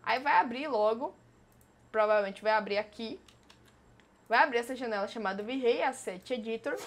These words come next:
e ele vai abrir aqui esse primeiro painel, que é o painel dos materiais. Você vai vir nesse painel daqui aparecendo a engrenagem. Uma vez que você vem aqui,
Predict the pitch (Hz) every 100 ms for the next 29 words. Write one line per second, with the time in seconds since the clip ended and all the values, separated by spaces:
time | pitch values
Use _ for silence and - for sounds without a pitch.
0 | - - - 277 302 - 262 294 302 294
1 | 254 277 294 277 294 - 302 277 247 254
2 | 262 294 294 302 302 240 233 233 247 240
3 | 254 254 220 208 240 - 214 233 240 233
4 | 226 226 269 - 190 - - _ _ -
5 | 254 294 277 262 302 320 233 220 294 294
6 | 240 247 - 311 277 254 214 202 208 208
7 | 220 226 226 214 202 208 226 339 294 254
8 | 269 381 440 - _ - _ 339 320 294
9 | 285 262 254 247 220 208 214 226 226 233
10 | 240